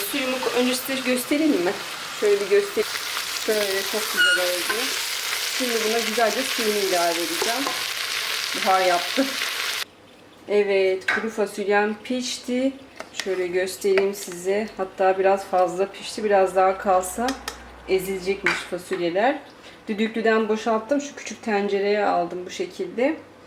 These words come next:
Böyle yemeğim pişti. Bunun kapağını kapatayım. Birazdan ben de yemek yerim. Acıktım bayağı bir. Yanına bir cacık yaparım. Oh, mis yani.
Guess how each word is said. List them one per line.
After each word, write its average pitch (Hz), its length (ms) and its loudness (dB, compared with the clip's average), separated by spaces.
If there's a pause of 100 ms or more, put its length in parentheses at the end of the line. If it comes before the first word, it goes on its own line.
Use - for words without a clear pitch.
(400)
Böyle 226 460 4 (140)
yemeğim 214 500 2
pişti. 240 500 -4
Bunun 214 140 0
kapağını 208 500 -2
kapatayım. 233 520 0 (640)
Birazdan 220 560 4
ben 196 140 4
de 202 40 2
yemek 202 500 0
yerim. 247 240 0 (840)
Acıktım 190 500 -2
bayağı 175 420 2
bir. 220 120 4 (300)
Yanına 190 220 4
bir 190 80 -2
cacık 196 340 2
yaparım. 190 400 0
Oh, 196 160 0 (100)
mis 170 320 -4
yani. 254 460 -2